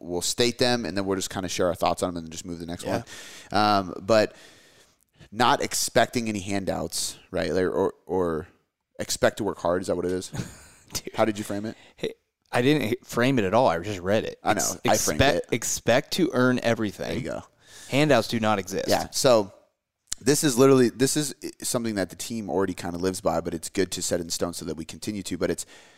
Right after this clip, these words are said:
Speaker 1: I mean, it's, it's exactly how it sounds. There's no handouts. Uh, life is not fucking fair, plain and simple. And that's kinda harsh, <laughs> but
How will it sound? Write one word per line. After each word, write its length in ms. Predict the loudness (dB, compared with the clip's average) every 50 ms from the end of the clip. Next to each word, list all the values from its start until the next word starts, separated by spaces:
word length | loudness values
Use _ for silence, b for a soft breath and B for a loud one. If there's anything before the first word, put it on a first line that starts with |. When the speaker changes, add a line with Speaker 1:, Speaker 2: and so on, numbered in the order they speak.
| B B B B
Speaker 1:
I 40 | -6
mean, 120 | -4 -2
it's, 140 | -2 -2 -2
it's 200 | -4 -4 -2 -4
exactly 400 | -2 0 2 0 0 0 0 -2
how 60 | -2
it 40 | -2
sounds. 300 | -2 -4 -6 -8 -10 -6
There's 220 | -4 -4 -4 -4 -6
no 120 | -8 -8
handouts. 560 | -8 -8 -8 -2 0 2 0 0 -2 -8 -8 -12 _ _ _ _ _ _ _ _ _ _ _ _ _ _ _
Uh, 60 | -4
life 480 | -2 0 2 4 4 4 2 2 -2 -4 -4
is 120 | -2 0
not 160 | 2 0 2
fucking 260 | 2 0 0 0 -2 -6
fair, 240 | -8 -8 -8 -8 -12 -18 _ _ _ _ _ _ _ _ _ _ _ _ _
plain 100 | -8 -8 -6
and 80 | -6
simple. 340 | -6 -8 -8 -10 -12 -14 -14 _
And 240 | -8 -6 -6 -2 2
that's 580 | 2 2 4 2 0 -4 -4 -4 -4 -6 -8 -10 _ _ _ _ _ _ _ _ _ _ _ _ _ _ _ _ _ _ _
kinda 160 | -4 -2 0
harsh, 420 | 4 4 4 4 4 2 0 -2 0 -2
<laughs> 80 | -4 -2
but 260 | 2 4 4 4 2